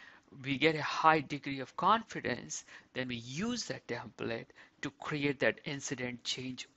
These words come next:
work order with the right template. So with, as you know, with the template identification, then all other aspect about the ticket, right? For example, routing to the right support group,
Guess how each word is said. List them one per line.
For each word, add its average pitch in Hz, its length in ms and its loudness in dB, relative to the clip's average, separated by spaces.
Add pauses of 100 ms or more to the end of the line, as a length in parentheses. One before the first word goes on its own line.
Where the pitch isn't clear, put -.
work 160 300 2
order 120 260 -2
with 120 120 -4
the 113 100 0
right 110 260 0 (160)
template. - 640 -16 (460)
So 131 320 0 (340)
with, 160 140 4 (240)
as 131 180 4
you 135 100 -2
know, 139 140 0
with 131 160 -4
the 120 100 -4 (120)
template 170 640 0 (360)
identification, 143 1120 0
then 123 300 0
all 151 300 4
other 170 260 6
aspect 135 560 2
about 117 300 -4
the 120 80 -2
ticket, - 420 -6
right? 117 240 -4
For - 200 -6
example, 117 460 -6
routing 117 420 0
to - 100 -20
the 107 120 -8
right - 240 -2
support - 460 0
group, 170 500 -2